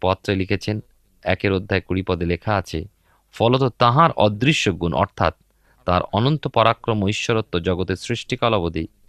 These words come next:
তাঁর বিবিধ কার্যে বোধগম্য হইয়া দৃষ্ট হইতেছে।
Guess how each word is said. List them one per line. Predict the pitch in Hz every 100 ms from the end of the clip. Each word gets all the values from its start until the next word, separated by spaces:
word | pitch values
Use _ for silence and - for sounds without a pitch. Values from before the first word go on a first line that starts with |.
| _ _ _
তাঁর | 95 87 78
বিবিধ | 110 123 120
কার্যে | - 90 85 90
বোধগম্য | 80 90 98 98 104 101
হইয়া | 95 85 78 - 82
দৃষ্ট | 92 - 85
হইতেছে। | 82 73 71 -